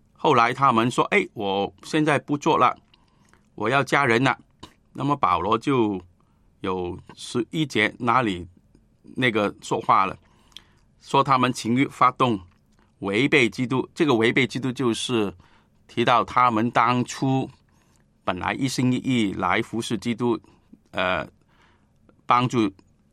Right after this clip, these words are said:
教会的事务，后来呢，他们就变卦，是这个意思。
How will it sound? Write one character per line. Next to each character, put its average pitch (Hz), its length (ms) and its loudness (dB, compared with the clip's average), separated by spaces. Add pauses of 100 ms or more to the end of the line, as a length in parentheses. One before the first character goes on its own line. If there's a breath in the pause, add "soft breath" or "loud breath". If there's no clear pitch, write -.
(120)
教 123 180 2
会 113 180 2
的 110 300 0
事 - 180 -6
务， 117 220 0 (100)
后 131 260 2
来 101 220 4
呢， 110 100 0
他 110 220 2
们 101 240 0
就 104 160 0
变 110 320 0
卦， 101 300 0 (680 soft breath)
是 160 200 0
这 160 160 2
个 135 160 2
意 156 160 -2
思。 160 340 0